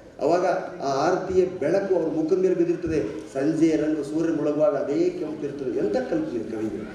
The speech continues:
ಯಾಕಂದ್ರೆ ಸೂರ್ಯಾಸ್ತ, ಸೂರ್ಯ ಹು-, ಹುಟ್ಟೋದನ್ನ ಕವಿ ನೋಡ್ತಿದ್ದ. ಈಗೆಲ್ಲ ರೀ, ಇಂತಿಂಥ ಕಾಲ್ನಾಗ ಇಷ್ಟು ಹತ್ರ ಮನೆಯಾಗ ಸೂರ್ಯನ ಕಾಣಿಸಂಗ.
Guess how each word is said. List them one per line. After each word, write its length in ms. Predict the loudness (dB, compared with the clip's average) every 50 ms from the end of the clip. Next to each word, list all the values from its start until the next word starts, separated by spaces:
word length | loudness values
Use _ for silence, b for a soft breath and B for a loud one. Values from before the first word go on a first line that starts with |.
| -8 -4
ಯಾಕಂದ್ರೆ 520 | 0 2 2 2 2 0 -2 -6 -10 -4 0
ಸೂರ್ಯಾಸ್ತ, 720 | 2 2 4 2 2 2 0 0 0 0 -2 -2 0 2
ಸೂರ್ಯ 180 | 2 4 4
ಹು-, 380 | 4 2 0 -2 -2 -2 -2 0
ಹುಟ್ಟೋದನ್ನ 520 | 0 0 0 0 0 0 2 2 0 -2
ಕವಿ 320 | -2 -4 0 0 2 2 2 0 0
ನೋಡ್ತಿದ್ದ. 320 | 0 0 -2 -2 -2 -2 -2 -2 -4 -6 -8 -8
ಈಗೆಲ್ಲ 400 | -8 -6 -4 -4 -2 -2 -2 -2
ರೀ, 280 | -2 -4 -6 -8 -12 -14 -16 -18 -4 0 0
ಇಂತಿಂಥ 300 | 0 2 0 0 4 4
ಕಾಲ್ನಾಗ 480 | 4 4 4 2 2 2 2 2 2 2
ಇಷ್ಟು 300 | 0 -2 -2 -2 -2 -2
ಹತ್ರ 180 | -2 0 0 0
ಮನೆಯಾಗ 300 | 2 2 2 2 0 0
ಸೂರ್ಯನ 360 | 0 2 2 2 4 2 2
ಕಾಣಿಸಂಗ. 500 | 0 0 -2 -2 -2 0 0 0 -2